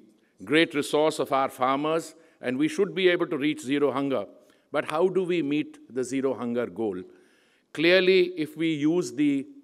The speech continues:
and adopt the mindset that we had at the previous, at the time of the Green Revolution, which was very high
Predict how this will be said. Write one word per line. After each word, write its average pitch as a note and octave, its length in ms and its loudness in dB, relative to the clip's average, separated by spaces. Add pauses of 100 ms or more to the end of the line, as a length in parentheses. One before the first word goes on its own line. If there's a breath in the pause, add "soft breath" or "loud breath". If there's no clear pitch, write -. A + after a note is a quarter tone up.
(280)
and B2 160 -2
adopt C3+ 380 -2
the D#3 80 -2
mindset C#3+ 720 -2 (580 soft breath)
that B2+ 180 0
we C#3 140 -2
had C#3+ 380 2
at - 180 -4
the C3+ 80 -4
previous, E3 720 -2 (100)
at B2 140 -8
the - 60 -18
time C#3+ 280 -2
of D3 80 -2
the C3 80 0
Green C#3+ 300 0
Revolution, B2 640 -2 (340 soft breath)
which A#2+ 220 -6
was B2+ 200 -2
very D3 240 0
high C3+ 440 -2